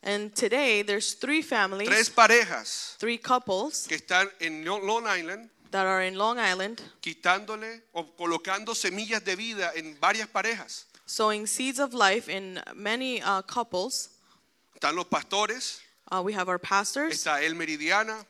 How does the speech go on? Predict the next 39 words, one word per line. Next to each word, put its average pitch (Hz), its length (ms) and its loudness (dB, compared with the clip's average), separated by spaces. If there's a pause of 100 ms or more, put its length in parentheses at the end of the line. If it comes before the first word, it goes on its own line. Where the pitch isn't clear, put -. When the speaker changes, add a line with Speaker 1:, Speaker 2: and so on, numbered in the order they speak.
(280)
Speaker 1:
We 220 100 -4
have 185 240 0
Elmer 196 260 0
and 185 120 -4
Diana. 220 440 0
Speaker 2:
Johnny 180 180 0
y 196 40 4
Vanessa, 185 320 2
son 180 160 -2
los 185 80 -4
tres 175 160 -4
que 175 100 -10
están, - 180 -6
Speaker 1:
And 202 60 -6
Speaker 2:
las - 40 -4
tres 190 100 4
Speaker 1:
Johnny 190 120 -2
y - 20 0
Speaker 2:
parejas, 185 140 0 (200)
Speaker 1:
Vanessa. 170 60 -12
Speaker 2:
¿verdad? - 100 -18 (640)
Allá 185 200 4
están 226 360 4
ellos. 147 640 -8
Speaker 1:
They're 208 160 0
there. 196 300 2 (160)
Speaker 2:
Pero 208 180 6
nosotros 214 560 -2
también 170 300 0
estamos 156 760 -2
Speaker 1:
But 196 140 4
we 254 180 0
are 254 80 6
also 190 320 4
there 165 280 -4 (220)
Speaker 2:
con 180 200 0
ellos. 175 640 -2
Speaker 1:
with 196 180 -2
them. 165 180 -4